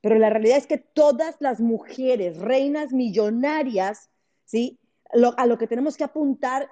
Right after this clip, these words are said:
es hacia tener libertad de tiempo. Eso nos lo da, por supuesto, la libertad financiera.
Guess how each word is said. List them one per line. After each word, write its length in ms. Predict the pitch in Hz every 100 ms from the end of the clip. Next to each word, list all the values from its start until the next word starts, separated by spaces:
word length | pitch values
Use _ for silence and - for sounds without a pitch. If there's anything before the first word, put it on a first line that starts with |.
| -
es 280 | 254 285 -
hacia 400 | 285 269 - 254
tener 420 | - 214 220 247
libertad 580 | 262 285 208 196 - 262
de 180 | 220 240
tiempo. 800 | - - 262 277 269 - 165 147 _ _ _ _ _ _ _ _ _
Eso 440 | - 285 302 349 311
nos 160 | 262
lo 160 | 220 220
da, 240 | 254 262
por 140 | 285 254
supuesto, 480 | 226 - 247 269
la 100 | 254
libertad 480 | 202 202 190 226 247
financiera. 800 | - 285 269 262 311 285 240 254